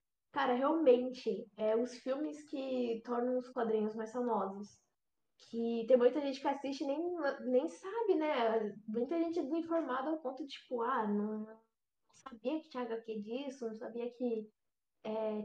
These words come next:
tem mais do que os filmes, sabe? Que nem, se você pega o universo do Homem-Aranha, por exemplo. Cara, é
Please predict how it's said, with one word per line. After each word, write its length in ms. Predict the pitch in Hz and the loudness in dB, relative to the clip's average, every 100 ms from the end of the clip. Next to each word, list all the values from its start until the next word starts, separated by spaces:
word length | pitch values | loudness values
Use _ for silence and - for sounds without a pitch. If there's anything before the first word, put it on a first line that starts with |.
| - | 0
tem 240 | 277 285 | 0 2
mais 380 | 285 254 311 311 | 2 2 4 2
do 120 | 247 | 0
que 120 | 262 240 | -4 -4
os 180 | 240 - | -4 -2
filmes, 480 | 247 277 262 226 | -2 0 -2 -4
sabe? 420 | - 269 269 220 311 - _ _ _ _ | -2 0 0 -4 -10 -14 _ _ _ _
Que 80 | 240 | 4
nem, 280 | 247 247 247 240 233 - _ _ _ | 10 10 10 6 -2 -12 _ _ _
se 100 | - | -2
você 180 | 262 277 | -2 0
pega 200 | 262 262 | 0 2
o 40 | |
universo 320 | 285 277 269 262 | 2 0 0 -2
do 60 | |
Homem-Aranha, 320 | - 269 262 | -4 -2 -2
por 140 | 247 254 | 2 2
exemplo. 380 | 240 208 202 - _ _ | 2 -2 -6 -14 _ _
Cara, 540 | - 226 269 240 190 - _ _ _ 220 | -8 -4 -2 -2 -6 -10 _ _ _ -18
é 240 | 240 247 | -16 -16